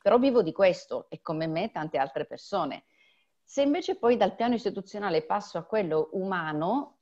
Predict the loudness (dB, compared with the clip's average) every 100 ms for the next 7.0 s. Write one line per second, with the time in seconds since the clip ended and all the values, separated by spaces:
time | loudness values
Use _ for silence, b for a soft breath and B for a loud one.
0 | -4 -2 -2 -2 -2 -4 -4 -4 2 4
1 | 4 2 -2 -2 -4 -4 -4 0 0 -2
2 | -4 0 4 4 2 -6 -8 -4 -2 0
3 | 0 -2 0 0 0 -2 -2 -4 0 0
4 | 0 0 -2 -2 -2 0 0 0 0 0
5 | 0 -2 -2 -2 0 -2 0 0 0 -4
6 | -2 0 0 0 -2 -2 -8 -8 -8